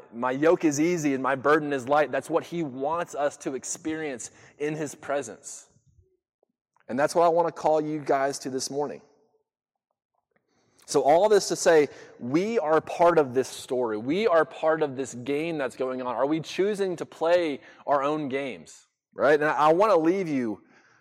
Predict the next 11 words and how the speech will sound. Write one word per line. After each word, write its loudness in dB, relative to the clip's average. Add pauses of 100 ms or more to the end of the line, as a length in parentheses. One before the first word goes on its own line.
(120)
with -8
these -6
two -2
questions -6 (920)
<coughs> -4
this -10
morning. -6 (2500)
If -10
you -6
need -4
to, 4